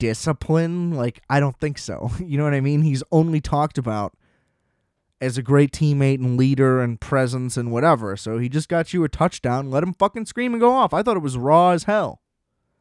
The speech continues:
You know? I heard, I forgot who said it. Somebody's like, "Oh, there goes Cam." It's like,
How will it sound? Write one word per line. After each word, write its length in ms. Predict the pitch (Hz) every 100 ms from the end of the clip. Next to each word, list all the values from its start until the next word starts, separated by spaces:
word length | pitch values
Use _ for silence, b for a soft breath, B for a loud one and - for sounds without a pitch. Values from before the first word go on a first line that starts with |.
| _ _ _ _ _ _ _ _ _ _ _
You 120 | 127 143
know? 260 | 147 185 -
I 80 | 180
heard, 180 | 202 - 143
I 140 | 185
forgot 340 | 156 110 87
who 100 | 107
said 260 | 85 - 62
it. 100 | - -
Somebody's 260 | 127 117
like, 180 | 113 -
"Oh, 260 | 127 127 120
there 120 | 113
goes 220 | 127 127
Cam." 380 | - 151 147 123
It's 80 | 120
like, 220 | 123